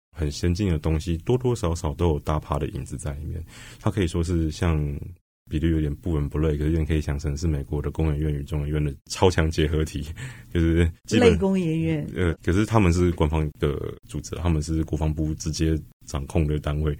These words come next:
Speaker 2: 所以现在还有，对不对？
Speaker 1: 现在还有，dapa一直都是，就可以说是政府想要做哪些高等的一些计划研究，都会跟dapa多多少少有一些关联吧，可以这样说。
Speaker 2: 嗯哼哼。但现在跟dapa有关的，就是因为他继续把这样子的一个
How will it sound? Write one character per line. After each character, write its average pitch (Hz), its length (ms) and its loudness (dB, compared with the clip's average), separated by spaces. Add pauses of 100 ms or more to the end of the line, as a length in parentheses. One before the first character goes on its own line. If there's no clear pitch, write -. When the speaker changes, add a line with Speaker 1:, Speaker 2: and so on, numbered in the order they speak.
Speaker 2:
所 - 160 -4
以 - 80 4
现 233 120 4
在 214 120 0
还 160 140 -6
有， 151 160 -6
对 - 80 -14
不 - 40 -
对？ - 80 -12
Speaker 1:
现 - 120 2
在 92 100 4
还 76 140 0
有 71 140 -4
，dapa 87 340 0
一 78 60 0
直 78 120 -6
都 73 600 -2
是， 73 480 -4 (340)
就 113 120 0
可 95 160 2
以 - 20 4
说 87 80 4
是 87 80 6
政 85 180 2
府 78 200 -2
想 69 180 -2
要 71 80 0
做 76 320 0
哪 69 160 -4
些 73 220 -2 (160)
高 78 180 2
等 73 220 -2
的 73 360 -6 (120)
一 90 80 -4
些 80 160 0
计 80 180 2
划 76 160 4
研 69 140 -2
究， 76 120 -2
都 76 120 -2
会 73 180 0
跟 73 260 -2 (200)
dapa 71 300 -2
多 76 120 -2
多 76 80 0
少 73 140 0
少 73 100 -2
有 69 80 -4
一 78 60 -12
些 - 140 -10
关 69 180 -8
联 - 140 -10
吧， - 180 -14
可 214 80 2
以 - 60 0
这 214 80 0
样 - 140 -2
说。 185 200 -6
Speaker 2:
嗯 - 20 -10
哼 85 60 -12
哼。 - 80 -20 (220)
但 277 140 -2
现 320 160 -4
在 302 60 0
跟 254 200 -2
dapa 226 340 -6
有 - 120 -8
关 165 200 -2
的， 160 80 -2
就 151 100 -6
是 156 140 -6
因 170 60 -2
为 160 40 -2
他 170 140 -4
继 180 140 -8
续 170 140 -6
把 131 180 -8
这 135 120 -8
样 147 160 -2
子 151 160 -12
的 - 120 -10
一 - 80 -10
个 - 360 -8